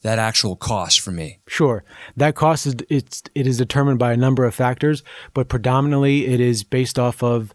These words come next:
Speaker 2: the volatility in the markets at any given time, um, and also how far of, um, how much protection that you want. So for instance,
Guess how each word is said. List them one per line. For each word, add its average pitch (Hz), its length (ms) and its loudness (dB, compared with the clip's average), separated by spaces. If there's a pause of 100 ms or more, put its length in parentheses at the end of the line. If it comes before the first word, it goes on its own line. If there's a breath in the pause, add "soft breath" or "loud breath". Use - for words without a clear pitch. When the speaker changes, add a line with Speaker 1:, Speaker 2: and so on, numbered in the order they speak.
(320 soft breath)
Speaker 2:
the 120 300 0
volatility 143 920 2
in 139 100 4
the 135 60 4
markets 135 400 0
at 131 60 2
any 135 160 4
given 139 280 2
time, 143 460 0 (420 loud breath)
um, 110 320 -2
and 131 200 2
also 127 320 0
how 131 200 0
far 139 680 2 (420)
of, 123 460 -6
um, 123 180 -8
how 143 220 0
much 143 340 2
protection - 440 0
that 120 120 0
you 120 140 2
want. 113 340 0
So 127 160 2
for - 140 -4
instance, 135 520 0